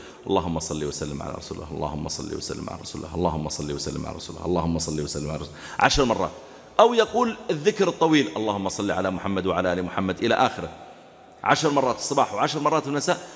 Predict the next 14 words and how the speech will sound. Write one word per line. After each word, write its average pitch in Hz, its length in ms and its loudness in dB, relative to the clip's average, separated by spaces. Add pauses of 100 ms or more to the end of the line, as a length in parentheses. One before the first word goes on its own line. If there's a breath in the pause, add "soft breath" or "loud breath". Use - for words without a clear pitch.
(160)
وجبت 110 360 2
له 110 140 2
شفاعتي 101 440 0
يوم 104 180 0
القيامة. 87 420 -2 (680)
هذه 175 360 4
أذكار، 185 540 2 (640)
يعني، 117 340 2 (280)
جاء 147 320 2
فيها 156 320 2
فضل 120 360 2 (720)
للمرء 131 400 4 (100)
إذا 127 220 4
فعلها. 90 600 -4